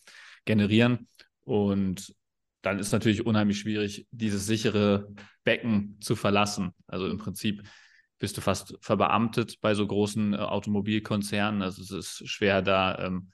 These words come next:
rauszufallen, was halt unheimlich viel Sicherheit gibt. Was zusätzlich noch ist, ist das, das hohe Gehalt, was du schwer woanders bekommen kannst, ähm, was natürlich auch ein, äh, Lebensstandard-Downgrade erstmal ist, wenn du was anderes machst, höchstwahrscheinlich.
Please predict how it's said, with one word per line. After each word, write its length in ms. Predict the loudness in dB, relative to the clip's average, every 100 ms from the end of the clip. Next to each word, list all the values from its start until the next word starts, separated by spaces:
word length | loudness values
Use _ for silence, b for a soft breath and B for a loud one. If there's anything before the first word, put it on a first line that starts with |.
| _ _ 0
rauszufallen, 520 | 2 2 0 -2 0
was 200 | 0 -2 -4
halt 260 | -2 -2 -4
unheimlich 380 | -2 2 2 2
viel 120 | 0
Sicherheit 500 | -2 0 0 0 0
gibt. 280 | -4 -4 -10 b b b _ _
Was 240 | -4 -4 -12 -20 _ _
zusätzlich 380 | 2 2 2 0
noch 160 | 0
ist, 200 | 0 -2
ist 200 | -8 -12
das, 140 | -14 -10
das 220 | -8 0
hohe 200 | 6 6
Gehalt, 420 | 4 0 0 2
was 140 | 0 -2
du 300 | -2 -2 -4
schwer 280 | -2 0 2
woanders 360 | 0 0 -4
bekommen 380 | -8 -4 -2 -2
kannst, 420 | -4 -4 -6 -14 b b b b
ähm, 200 | -8 -4
was 160 | -2 -2
natürlich 320 | 0 0 4
auch 200 | 2 2
ein, 280 | 2 4 2
äh, 240 | 0 -2
Lebensstandard-Downgrade 1300 | 0 0 0 0 -2 2 2 2 0 0 2 0 0
erstmal 280 | -2 -2 -4
ist, 120 | -4
wenn 80 | -6
du 80 | -4
was 160 | -2
anderes 320 | -2 -2 -4 -4
machst, 340 | -6 -6 -10 -6
höchstwahrscheinlich. 800 | -4 -4 -4 -2 -2 -2 -6